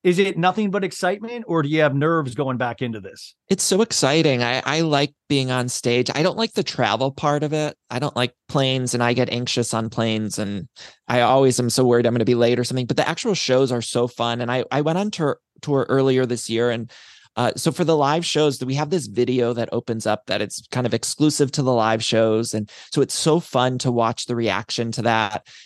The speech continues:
Speaker 2: And then, uh, I'll talk about whatever's kind of going on in the Bravo world at these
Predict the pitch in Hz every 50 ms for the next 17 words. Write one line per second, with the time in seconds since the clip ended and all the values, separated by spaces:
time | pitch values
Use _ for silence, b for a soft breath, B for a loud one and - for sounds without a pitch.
0 | B _ 123 131 131 139 139 143 143 139 139 135 135 135 - - 135 - - 135
1 | 143 - - 151 135 127 - - 135 131 98 123 131 117 131 117 - - 131 120
2 | 110 - 123 120 123 123 120 117 117 120 117 120 110 117 113 110 110 110 113 113
3 | 107 107 110 107 107 107 110 104 92 117 - - - 113 110 - 113 110 107 104
4 | - -